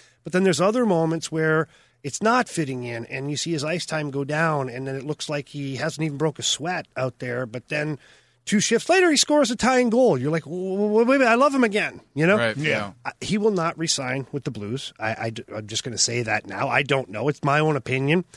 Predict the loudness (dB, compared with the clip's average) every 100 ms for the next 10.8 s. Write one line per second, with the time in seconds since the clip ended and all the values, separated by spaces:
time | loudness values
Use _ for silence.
0 | -20 _ _ 0 2 2 0 -2 -2 -4
1 | -4 -8 -8 -8 -8 -2 -2 -2 -4 -4
2 | -4 -2 -2 -2 -2 0 0 0 -2 -2
3 | -4 -6 -8 -4 -2 0 -2 -2 -4 -4
4 | -4 -8 -10 -10 -8 -10 -8 -6 -4 -2
5 | -2 -4 -4 -4 -4 -6 -6 -6 -6 -8
6 | -6 -6 -6 -8 -8 -8 -4 -2 -2 -6
7 | -14 _ _ _ 0 2 4 2 0 0
8 | -2 -2 -2 -2 -2 -2 -2 -2 -4 -10
9 | -10 -12 -14 -16 -2 -2 0 -2 2 2
10 | 0 -2 0 0 0 -2 -2 -4